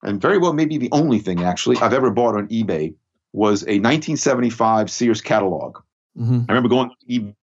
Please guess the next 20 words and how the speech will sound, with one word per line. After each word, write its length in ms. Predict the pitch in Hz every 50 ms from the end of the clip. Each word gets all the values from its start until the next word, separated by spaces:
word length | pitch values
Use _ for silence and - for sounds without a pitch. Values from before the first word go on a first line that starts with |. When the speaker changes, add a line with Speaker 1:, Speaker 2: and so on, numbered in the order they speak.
| _ _ _ _ -
Speaker 1:
two 60 | 113
thousand 300 | 110 110 107 101 98 92
seven, 280 | - - 104 104 110 104
two 100 | 104 98
thousand 240 | 104 95 95 95 98
eight, 160 | 107 110 - _ _ _ _ _ - -
and, 240 | 101 101 95 92
uh, 120 | 101 - 110
found 220 | - 123 123 123
this 80 | 113 117
catalog, 460 | - 123 120 110 101 101 107 117 113 - _ _ _ -
and 100 | - 113 110
I 20 |
bid 180 | 98 95 143 151
on 120 | 120 113
it. 20 | 117
It 40 | 98
was 100 | 87 110
ninety-nine 400 | 131 147 143 135 131 123 113 113
cents. 340 | - 90 82 - - -